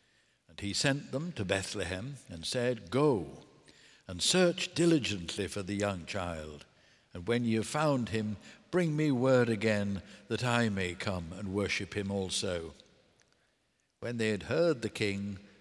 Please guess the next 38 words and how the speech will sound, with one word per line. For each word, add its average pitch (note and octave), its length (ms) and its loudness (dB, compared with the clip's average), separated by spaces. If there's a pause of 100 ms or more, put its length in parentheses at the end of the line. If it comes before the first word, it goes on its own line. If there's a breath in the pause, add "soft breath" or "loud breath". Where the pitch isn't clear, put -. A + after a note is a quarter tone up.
they G#2+ 140 -2
departed. G2 680 -4 (840 soft breath)
And F#2+ 200 -8
lo, A2+ 320 0
the G2+ 140 -8
star B2 560 0
which A#2+ 240 -4
they A#2+ 160 -2
saw A2+ 300 0
in A2 140 -2
the F#2+ 200 -6
east F#2+ 360 -6
went A2 300 -4
before G#2+ 400 -2
them G2 280 -8 (400 loud breath)
till B2+ 120 -2
it C3+ 160 -4
came A#2 400 -2
and A2+ 140 -4
stood - 380 -4
over F2+ 480 -2 (400 loud breath)
where G#2+ 240 -2
the G#2 80 -2
young G2 400 -2
child F2 420 -6
was. D#2+ 580 -10 (1080 soft breath)
And G#2 100 -4
when G3+ 160 6
they G3 140 8
saw D#3+ 400 8
the B2 120 2
star, A#2 520 2
they A2+ 160 0
rejoiced G#2 840 -2
with G#2+ 140 -4
exceeding A#2+ 880 0
great A2 400 -4
joy. F#2+ 480 -6